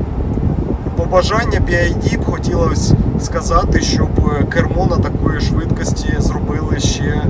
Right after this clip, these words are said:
більш важким, бо для такої швидкості воно трошки легкувате. Цікаво ще зрозуміти, як тримається, е, підвіска при поворотах.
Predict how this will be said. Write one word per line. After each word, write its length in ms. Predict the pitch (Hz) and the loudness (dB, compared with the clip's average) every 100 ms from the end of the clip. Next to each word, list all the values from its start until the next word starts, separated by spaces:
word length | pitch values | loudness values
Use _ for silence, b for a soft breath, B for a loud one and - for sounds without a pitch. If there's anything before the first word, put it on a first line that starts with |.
| - | 4
більш 480 | - - - - - - | 4 6 4 4 4 2
важким, 580 | - - - - - - - - | 2 4 4 0 -4 -4 -4 -2
бо 320 | - 170 170 - | 0 0 0 0
для 120 | - | 2
такої 400 | 143 - - - | 0 0 0 0
швидкості 840 | - - - - - - - 117 - | 0 -2 0 0 0 0 0 0 0
воно 300 | - - - | -2 0 0
трошки 640 | - - - - - 196 190 - | 2 2 4 6 4 4 0 0
легкувате. 760 | 139 - - - 110 - - - - - - - - - - - - - - - - - - - | -2 -2 2 4 4 4 4 4 2 -2 -2 -2 -2 -4 -6 -4 -2 -2 -2 -2 -4 -4 -4 -4
Цікаво 480 | - 143 180 202 180 | -4 -2 2 2 2
ще 360 | - - 175 170 | 0 0 0 0
зрозуміти, 720 | 120 139 143 143 147 196 160 127 | 0 0 -2 -2 -2 -2 -4 -4
як 300 | 127 160 - | -2 -2 -2
тримається, 680 | 139 131 139 151 120 147 127 - 127 | -6 -2 0 0 -2 -6 -6 -8 -4
е, 320 | 127 123 120 117 | -2 -2 -4 -4
підвіска 600 | 131 117 151 175 - 143 131 | -6 -6 -4 -4 -4 -6 -4
при 320 | 131 143 147 - - - - | -4 -2 -2 -2 -4 -6 -2
поворотах. 680 | 127 127 120 101 - - | -2 -2 -2 -2 -2 -4